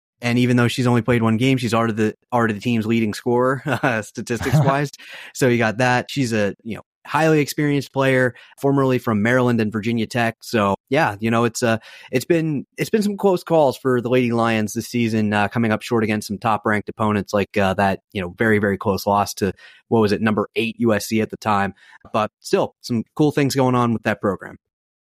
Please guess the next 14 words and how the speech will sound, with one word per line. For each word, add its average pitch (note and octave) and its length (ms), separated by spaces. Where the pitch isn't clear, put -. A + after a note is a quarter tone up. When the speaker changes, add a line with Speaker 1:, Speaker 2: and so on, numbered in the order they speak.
Speaker 2:
Yeah, E3+ 220
and D3 460
this F3+ 240
is C4 80
the, F3 280
the C3 100
year D3+ 180
that C#3 180
they're B2+ 180
finally C3 360
hitting C3+ 180
their A#2 140
stride. B2 500
And A#2+ 220